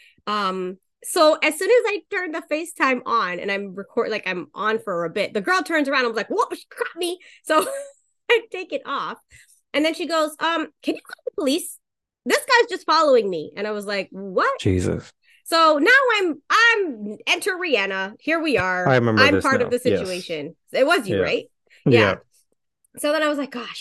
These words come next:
Speaker 1: So can I say that word? Sorry. Bleep. Um, <laughs> so I was like,
Speaker 2: <laughs>
Speaker 1: "All right, like, does she really want me to call the police? I have no idea." So I start to dial nine one one.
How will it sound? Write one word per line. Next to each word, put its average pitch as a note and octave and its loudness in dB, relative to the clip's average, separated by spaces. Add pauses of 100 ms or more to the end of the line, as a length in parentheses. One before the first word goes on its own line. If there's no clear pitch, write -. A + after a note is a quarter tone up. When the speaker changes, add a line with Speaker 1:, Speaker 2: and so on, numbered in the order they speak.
(440)
Speaker 1:
So - -12 (240)
can B3+ -4
I D4 -2
say D#4 -6
that E4 -10
word? F4+ -8
Sorry. D3+ -8 (220)
Bleep. G4 -2 (340)
Um, C4 6
<laughs> - -
so - 0 (1400)
I D#4+ 2
was D#4+ 0
like, D#4 0 (160)
Speaker 2:
<laughs> - -16
Speaker 1:
"All C#4+ -6
right, A#3 0
like, A#3+ -2 (240)
does A3 -14
she G#3 -14
really F#3+ -8
want E4 -12
me F4 -10
to F4 -12
call F4+ -2
the F4+ -8
police? F#4 -6
I - -4
have B3 -6
no C#4 2
idea." B3+ 0
So A#3 0
I B3 -2
start G4+ 0
to E4+ 2
dial C4+ 4
nine A#3+ 0
one F#3 -6
one. G#3+ -6